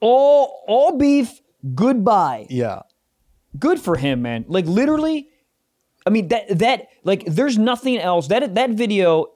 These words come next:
Speaker 1: i-, is, is, it, it is July fourth.
Speaker 2: That's, that's America right there.
Speaker 1: The only thing missing is one,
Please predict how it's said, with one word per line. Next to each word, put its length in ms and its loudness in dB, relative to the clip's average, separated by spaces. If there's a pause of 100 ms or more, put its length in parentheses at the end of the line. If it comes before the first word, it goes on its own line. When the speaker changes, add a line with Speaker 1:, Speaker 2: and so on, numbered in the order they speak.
Speaker 1:
i-, 300 4
is, 420 0
is, 280 -2 (200)
it, 160 -4
it 400 0
is 220 2
July 300 0
fourth. 320 -10 (280)
Speaker 2:
That's, 360 -4
that's 240 -4
America 360 -4
right 180 -10
there. 100 -6
Speaker 1:
The 120 -2
only 340 2
thing 240 2
missing 380 0
is 240 0
one, 540 0